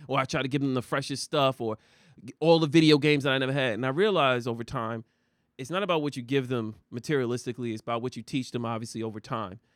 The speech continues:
So teaching them things I didn't know, like financial discipline, and, and teaching them things I didn't know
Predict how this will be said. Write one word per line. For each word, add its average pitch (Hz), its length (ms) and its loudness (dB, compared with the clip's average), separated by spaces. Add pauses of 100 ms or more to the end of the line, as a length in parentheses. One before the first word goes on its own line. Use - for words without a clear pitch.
(140)
So 113 480 -4 (420)
teaching 196 340 -2
them 147 100 0
things 135 260 -2
I 120 60 0
didn't 120 180 -4
know, 120 140 -2
like 113 240 -4
financial 123 460 -2
discipline, 113 540 -4
and, 110 220 -10
and 104 140 -14
teaching 156 280 -8
them 127 120 -8
things 123 240 -8
I 117 60 -8
didn't 120 200 -8
know 117 280 -6